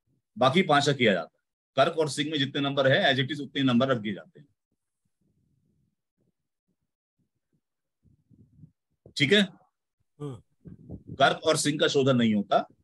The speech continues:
Speaker 1: बाकी नंबर as it is, कंकर सिंह के नंबर ऐसे रखे जाते हैं। बाकी जो पांच ग्रह हैं, उनमें आप देखोगे कि दोनों जगह बैठे हैं ग्रह, नहीं बैठे हैं, कैसे हैं, कैसे नहीं है, उसके हिसाब से आप शोधन करें। अच्छा, अब ये क्या है,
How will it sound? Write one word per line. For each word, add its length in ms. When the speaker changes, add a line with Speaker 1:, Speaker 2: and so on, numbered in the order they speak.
Speaker 1:
बाकी 260
नंबर 400
as 100
it 60
is, 120
कंकर 240
सिंह 200
के 80
नंबर 240
ऐसे 180
रखे 120
जाते 240
हैं। 120
बाकी 200
जो 80
पांच 400
ग्रह 220
हैं, 260
उनमें 240
आप 160
देखोगे 340
कि 80
दोनों 260
जगह 180
बैठे 300
हैं 140
ग्रह, 280
नहीं 220
बैठे 300
हैं, 180
कैसे 380
हैं, 100
कैसे 240
नहीं 200
है, 140
उसके 180
हिसाब 180
से 60
आप 80
शोधन 320
करें। 220
अच्छा, 320
अब 180
ये 160
क्या 220
है, 280